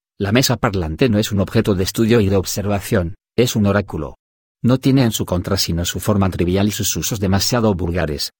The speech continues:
pero si la madera de la que está hecha, en lugar de ser utilizada para las necesidades domésticas, estuviese de pie,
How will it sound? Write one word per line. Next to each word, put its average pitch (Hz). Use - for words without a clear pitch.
pero 90
si -
la 87
madera 90
de 92
la 85
que 104
está 104
hecha, -
en 98
lugar 95
de 120
ser 104
utilizada 98
para 92
las 87
necesidades 101
domésticas, 85
estuviese 101
de 98
pie, 82